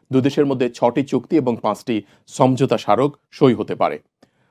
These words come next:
সফরকালে যে ছটি চুক্তি সই হবে সেগুলো হচ্ছে দ্বৈত কর পরিহার এবং কর ফাঁকি সংক্রান্ত চুক্তি, আইনগত বিষয়ে সহযোগিতা সংক্রান্ত চুক্তি, গড়পথে পরিবহন সংক্রান্ত চুক্তি, উভয় দেশের পারস্পরিক বিনিয়োগ উন্নয়ন এবং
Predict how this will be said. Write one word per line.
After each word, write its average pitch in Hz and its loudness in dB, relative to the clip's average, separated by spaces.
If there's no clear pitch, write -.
সফরকালে 170 4
যে 151 4
ছটি 135 0
চুক্তি 127 -4
সই 117 -2
হবে 123 -2
সেগুলো 117 -2
হচ্ছে 117 -2
দ্বৈত 127 2
কর 120 0
পরিহার 104 -2
এবং 120 -2
কর 139 10
ফাঁকি 104 -6
সংক্রান্ত 98 -4
চুক্তি, 117 -6
আইনগত 127 4
বিষয়ে 107 -2
সহযোগিতা 113 -2
সংক্রান্ত 98 -8
চুক্তি, 123 -4
গড়পথে 131 4
পরিবহন 113 -2
সংক্রান্ত 107 -4
চুক্তি, 120 -2
উভয় 135 2
দেশের 120 0
পারস্পরিক 131 2
বিনিয়োগ 123 -2
উন্নয়ন 147 2
এবং 131 0